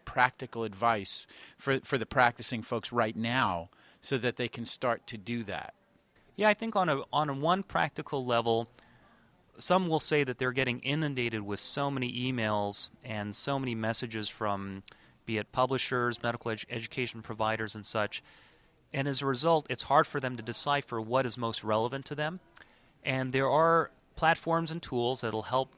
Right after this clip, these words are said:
Speaker 2: sort of, um, consolidate that information. I think one of the key tools that's,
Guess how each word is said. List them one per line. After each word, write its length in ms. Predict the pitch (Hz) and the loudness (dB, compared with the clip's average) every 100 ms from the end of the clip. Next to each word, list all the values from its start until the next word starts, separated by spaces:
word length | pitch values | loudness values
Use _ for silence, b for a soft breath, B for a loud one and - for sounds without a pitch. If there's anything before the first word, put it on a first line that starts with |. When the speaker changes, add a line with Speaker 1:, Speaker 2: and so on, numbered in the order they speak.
| - | -8
Speaker 2:
sort 220 | - 123 | -4 -2
of, 280 | 110 98 - | -4 -6 -8
um, 420 | 113 104 101 101 104 - | -6 -4 -6 -10 -14 -10
consolidate 720 | 127 - 131 131 135 147 202 - - | -2 0 4 4 2 0 -2 -8 -6
that 120 | 123 | -4
information. 720 | 127 131 127 113 117 - 170 - b b b b b b | -2 -4 -4 -4 -4 -6 -10 -12 b b b b b b
I 80 | 123 | -2
think 260 | 147 139 | -2 -2
one 240 | 127 135 151 | 2 4 4
of 100 | 143 | 4
the 320 | 131 127 120 - | 2 0 -2 -8
key 200 | - 196 | -2 -2
tools 540 | 208 143 120 113 123 | 0 0 2 2 0
that's, 480 | - 113 - - - | 0 -2 0 4 4